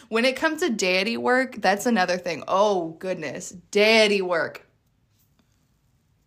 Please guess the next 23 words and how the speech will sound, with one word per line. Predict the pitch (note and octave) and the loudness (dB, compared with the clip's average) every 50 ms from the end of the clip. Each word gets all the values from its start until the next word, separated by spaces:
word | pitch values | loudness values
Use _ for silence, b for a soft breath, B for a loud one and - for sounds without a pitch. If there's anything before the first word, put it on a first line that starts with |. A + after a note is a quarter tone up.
| _ _ _ _ _ - - _ _ _ _ _ _ _ _ _ _ b b b b b b b b b b b b b b b b b b b | _ _ _ _ _ -20 -20 _ _ _ _ _ _ _ _ _ _ b b b b b b b b b b b b b b b b b b b
So, | - - A3+ G3+ - - - - _ _ _ _ _ b b b b b b b b b b b b b b | 2 4 4 4 4 0 -6 -20 _ _ _ _ _ b b b b b b b b b b b b b b
when | b G3+ A3 G#3+ | b 2 4 4
it | F#3 - | 4 2
comes | - A#3+ A#3+ C4 B3+ | 2 2 2 2 2
to | C4 | 2
deity | G#3 A3 G#3+ G#3 G3+ F#3 E3+ | 2 4 4 4 4 4 2
work, | - C3 A#2+ - - - - - _ _ _ _ _ _ _ _ _ _ _ _ _ _ _ _ _ _ - - - _ _ _ _ - | 0 0 0 -2 -4 -10 -18 -20 _ _ _ _ _ _ _ _ _ _ _ _ _ _ _ _ _ _ -16 -16 -16 _ _ _ _ 2
it's, | G3+ G#3 G#3 G3+ - - - - - - - - - - _ _ _ _ _ _ _ _ _ - | 4 4 4 4 0 -4 -8 -8 -8 -8 -8 -10 -12 -14 _ _ _ _ _ _ _ _ _ 2
it's | A3+ G#3+ A3+ | 4 6 6
a | C4 C4 | 6 4
tough | C4+ D#4+ D#4 D#4 | 4 2 2 4
subject. | - D#4 C4+ G#3+ G3 F3 D#3 F#3 - - - - b b b b b b | 4 4 4 4 4 0 -2 -2 -6 -10 -18 -20 b b b b b b
So | - - B3 A#3 A3 G#3+ G#3 G3 G3 - - - | 0 4 6 8 8 8 6 2 0 -2 -8 -4
you | G#3 G#3 A#3+ B3+ | 0 2 2 4
have | C4+ C#4+ D#4 D#4+ | 6 6 6 6
a | E4 | 4
partner, | B3+ - C#4 C#4 B3+ G#3 G#3+ G3 G3+ | 2 4 4 6 6 6 4 2 2
say | - - A3+ B3 | 2 2 2 4
you | C4+ | 4
have | C#4+ D4+ | 2 2
a | D#4+ | 0
partner | D#4+ - D4 B3 F#3 F3 F#3 F3 F3+ - - b b b b b b b b | 0 2 2 2 2 2 0 -2 -2 -4 -8 b b b b b b b b
that, | F#3+ G3+ G#3 G3+ G3 G3 F#3 - - - _ | 2 4 4 6 6 6 4 2 -2 -8 _